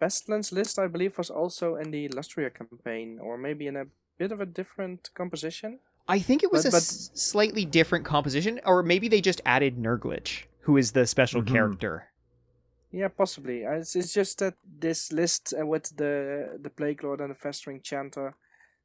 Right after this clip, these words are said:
Speaker 1: these, um, do pop up again in the Lustria campaign list.
Speaker 2: Nice. Yeah, that's, that's worth mentioning for sure.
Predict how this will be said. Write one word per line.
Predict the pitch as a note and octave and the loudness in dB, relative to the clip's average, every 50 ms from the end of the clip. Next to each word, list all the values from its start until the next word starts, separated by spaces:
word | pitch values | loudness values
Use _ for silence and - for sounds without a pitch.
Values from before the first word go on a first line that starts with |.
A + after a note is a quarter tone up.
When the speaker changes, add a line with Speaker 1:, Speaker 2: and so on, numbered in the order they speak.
| _ _ _ _ | _ _ _ _
Speaker 1:
these, | - C#3+ C#3+ C#3+ C#3+ - - - - - | -2 -2 -2 -2 -2 -4 -6 -6 -4 -2
um, | D3 C#3 C#3 C#3 C#3 C3 C3 C3 C3 C3 C3+ C3+ C3 C3+ C3 - - | 0 0 0 0 0 -2 -2 -4 -6 -8 -10 -12 -16 -16 -18 -10 -2
do | - E3+ F#3 | 0 0 0
pop | F3 - F3 D3+ C#3+ - | 0 2 0 0 2 0
up | D#3 D3+ - | -2 -4 -4
again | C#3 - - B2+ C3+ C#3 C3+ C3+ C3+ - | -6 -2 0 0 0 0 -2 -6 -8 -8
in | C3+ C#3 C3+ C3+ B2+ | -10 -10 -10 -8 -10
the | B2+ B2+ B2+ B2+ B2+ B2+ B2+ - - | -10 -10 -10 -10 -10 -10 -10 -10 -8
Lustria | A#2+ B2+ C3+ - - C3+ B2 B2 | -8 -8 -8 -8 -8 -6 -6 -6
campaign | - - A#2+ A2+ - - A#2 A#2 A#2+ A#2+ A#2 A2+ A2+ A#2 _ - | -8 -10 -14 -14 -12 -10 -10 -10 -10 -12 -14 -16 -18 _ _ -12
list. | A2 G2+ F#2 - - - - - _ _ _ _ _ _ _ _ _ _ _ _ _ _ | -10 -8 -8 -8 -8 -10 -12 -20 _ _ _ _ _ _ _ _ _ _ _ _ _ _
Speaker 2:
Nice. | - D3+ C#3+ B2+ A2 - | -6 -6 -6 -4 0 4
Yeah, | E3+ D#3 B2+ | 6 6 6
that's, | B2+ D#3+ E3 - - | 6 4 4 4 4
that's | - E3 E3 D#3 - - | 6 6 6 6 6 4
worth | F#3 F3+ - - | 2 2 4 4
mentioning | C3 B2+ B2 - - A2+ A2 A2+ - _ _ _ _ | 0 0 0 -2 -4 -4 -6 -6 -12 _ _ _ _
for | - B2+ | -8 -6
sure. | A#2 - - A#2 G#2+ A2 A2+ A2+ | -6 -6 -6 -6 -6 -6 -8 -10